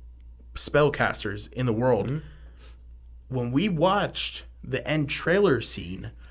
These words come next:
Speaker 1: which
Speaker 2: Yeah.
Speaker 1: was for the new Strange movie, we see two different Stranges.
Speaker 2: Mephisto.
Speaker 1: Mephisto,
Speaker 2: And
Speaker 1: well,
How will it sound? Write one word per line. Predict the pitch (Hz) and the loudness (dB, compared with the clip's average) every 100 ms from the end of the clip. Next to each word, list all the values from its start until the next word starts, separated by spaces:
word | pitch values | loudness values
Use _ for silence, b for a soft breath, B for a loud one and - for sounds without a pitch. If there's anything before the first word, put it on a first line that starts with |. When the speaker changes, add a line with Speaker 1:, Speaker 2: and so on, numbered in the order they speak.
| b - | b 0
Speaker 1:
which | 135 147 | 2 4
Speaker 2:
Yeah. | |
Speaker 1:
was | 139 | 0
for | - 131 | 0 0
the | 117 | 2
new | 120 139 | 2 2
Strange | - 156 165 147 | 2 2 2 2
movie, | 117 107 113 113 - - - - - - - | 0 -2 -4 -8 -12 -20 -20 -20 -20 -20 -14
we | 113 127 | -4 -4
see | - 170 139 | 0 0 -2
two | - 147 | 0 2
different | 135 127 120 | 2 0 -2
Stranges. | - 143 143 131 - - - - - - - - - - | -2 0 2 0 -2 -6 -6 -8 -20 -20 -20 -20 -20 -16
Speaker 2:
Mephisto. | - 82 - 80 - - 69 82 139 | -10 -10 -6 -6 -6 -8 -8 -8 -8
Speaker 1:
Mephisto, | 110 110 120 113 - 131 143 143 - - | -8 -4 -4 -4 2 4 4 2 -6 -6
Speaker 2:
And | 131 | 4
Speaker 1:
well, | 127 117 107 | 6 6 4